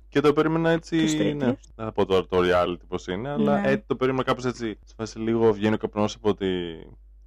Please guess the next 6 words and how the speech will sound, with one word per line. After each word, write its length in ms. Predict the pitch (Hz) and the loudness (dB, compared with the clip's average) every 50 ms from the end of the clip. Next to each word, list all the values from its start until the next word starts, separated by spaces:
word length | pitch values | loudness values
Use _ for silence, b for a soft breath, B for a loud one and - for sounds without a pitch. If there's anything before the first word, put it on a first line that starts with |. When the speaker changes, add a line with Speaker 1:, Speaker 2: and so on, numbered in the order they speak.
| - - | -18 -10
Speaker 1:
καμινάδα. 600 | 90 90 87 87 87 85 90 95 92 98 98 214 | -6 -4 -2 0 2 2 2 2 0 0 0 0
Speaker 2:
Από 120 | - - | 0 2
το 160 | 190 185 165 | 0 0 0
τζάκι. 640 | - - 165 160 170 180 - - - - - - - - - - - - | 0 0 2 2 2 -2 -4 -8 -12 -14 -12 -14 -16 -20 -20 -20 -4 2
Speaker 1:
Πολύ, 680 | 117 113 110 113 113 117 117 117 113 107 104 101 98 | 4 6 6 6 4 4 4 4 4 2 2 2 0
ναι, 300 | 101 98 92 87 90 | 2 2 0 0 0